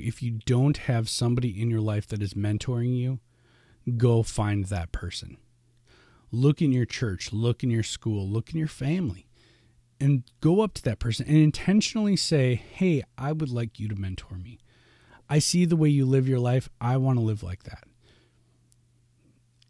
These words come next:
And f-, find a way to meet on a regular basis. Tell them what's going on in your life. Share with them. Be open and honest.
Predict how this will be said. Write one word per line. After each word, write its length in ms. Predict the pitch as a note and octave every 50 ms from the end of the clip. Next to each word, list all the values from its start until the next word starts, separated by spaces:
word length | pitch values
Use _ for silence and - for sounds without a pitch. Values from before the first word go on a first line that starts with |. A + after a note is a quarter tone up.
| _
And 220 | - D3 D#3 D3+ C3+
f-, 280 | - - - _ _ _ - _
find 360 | - - - C#3+ D#3 F#3+ F#3+
a 60 | F3 F3
way 320 | C#3+ C#3 D#3 E3 D#3+ B2+
to 180 | A2 - B2+ A#2+ - _ _ -
meet 340 | B2 C3 C#3 D#3 F3 D#3 -
on 120 | C#3+ C3+
a 80 | B2 A#2
regular 400 | A2 A2+ B2 C#3 C3+ C3+ B2 A#2
basis. 640 | A2 A2+ A2+ B2 B2 - - - - - - - - _
Tell 220 | - - - G3 A3+
them 120 | A#3 A3
what's 200 | G#3 G3+ - -
going 260 | - F3 E3+ D#3+ D3+
on 240 | C#3 C3+ C#3 C#3+ C#3+
in 80 | C3+ B2
your 140 | A#2 A2
life. 440 | G#2 G2+ A2 A2 - - - - - _ _ _ _ _ _ _ _ _
Share 400 | - - - - - E3 E3+ F#3
with 160 | E3+ D3 - -
them. 120 | A2 G#2
Be 160 | G#2 A#2+ - -
open 380 | - C#3 D3+ D#3+ - C#3+ C3 B2
and 100 | A2+ A2+
honest. 560 | A2+ A#2 A2 G2+ F#2+ - - - - -